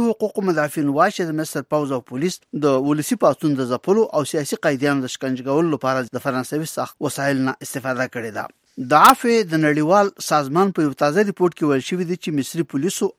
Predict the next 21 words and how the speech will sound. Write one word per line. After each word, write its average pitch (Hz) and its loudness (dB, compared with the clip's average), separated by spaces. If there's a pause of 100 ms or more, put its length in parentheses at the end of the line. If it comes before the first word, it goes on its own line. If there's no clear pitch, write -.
او 139 6
عسکرو 175 0 (160)
په 165 4
ډېره 208 8
بې 151 4
رحمۍ 135 0
د 131 -6
سیاسي 143 -2
مخالفانو 139 0
د 117 -4
ټکولو 139 -2
لپاره 151 4
په - -20
فرانسه 135 -4
کې 147 -4
له 135 -2
جوړ 123 -4
شوو 156 -4
وسلو 143 -2
نه 135 0 (200)
استفاده 131 -6